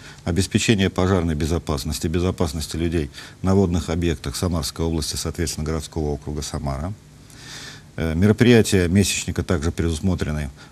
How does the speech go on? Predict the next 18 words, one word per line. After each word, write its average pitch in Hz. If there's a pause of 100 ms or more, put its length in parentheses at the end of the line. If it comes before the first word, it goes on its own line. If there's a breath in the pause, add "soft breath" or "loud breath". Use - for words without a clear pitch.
планом 87
мероприятий 90
проведения 87
месячника 78
для 80
территории 80
Самарской 80
области, 78
утвержденным 85 (540 loud breath)
первым 92
вице-губернатором, 87
председателем 82
правительства 95
Самарской 90
области 78 (460 loud breath)
Кудряшовым 98 (280)
Виктором 101
Владиславовичем. 90